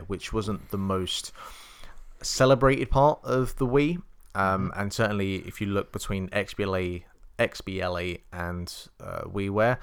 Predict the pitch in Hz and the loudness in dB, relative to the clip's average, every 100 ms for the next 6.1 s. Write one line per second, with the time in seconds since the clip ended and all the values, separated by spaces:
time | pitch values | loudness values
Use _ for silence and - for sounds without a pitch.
0 | - - - - 92 82 82 78 - 104 | -8 -20 -14 -2 0 0 -2 -10 -6 -4
1 | - 92 - 92 - 101 95 92 - 90 | -4 -6 -6 -6 -4 -2 0 -2 -4 -4
2 | 85 87 90 - 90 87 85 87 92 90 | -4 -6 -8 -6 -4 -4 -4 -6 -4 -4
3 | 87 92 87 80 87 90 87 95 85 - | -4 -4 -6 -8 -8 -4 -2 0 -2 -6
4 | - - - - - - - - - 113 | -16 -16 -16 -16 -18 -20 -20 -4 4 4
5 | 113 - 185 190 - - 135 123 123 117 | 4 2 0 0 -2 -12 -10 2 4 4
6 | - | 2